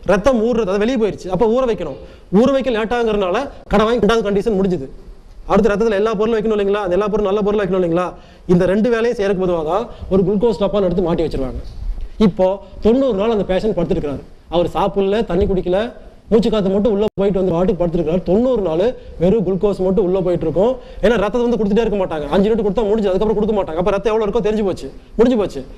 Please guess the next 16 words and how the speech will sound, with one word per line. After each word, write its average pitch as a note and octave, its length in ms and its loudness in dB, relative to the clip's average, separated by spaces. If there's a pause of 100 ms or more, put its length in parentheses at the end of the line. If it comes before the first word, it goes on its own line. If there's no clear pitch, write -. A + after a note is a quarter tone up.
(180)
இப்போ F#3+ 340 2
குளுக்கோஸ் G#3 420 0
டப்பால G#3+ 200 0
என்ன F#3+ 160 0
இருக்குன்னு F#3+ 300 -2
கேட்டீங்கன்னா, D#3 480 0 (380)
ரத்தத்துல G#3 640 0
என்னென்ன G#3 320 0
பொருள் F3+ 220 0
எல்லாம் F3 180 0
இருக்கணுமோ D#3+ 640 -2 (480)
எல்லா G3+ 320 2
பொருளும் F#3+ 380 0
with - 120 -4 (140)
குவாலிட்டியோட F3+ 340 0
இருக்கும். F3+ 380 0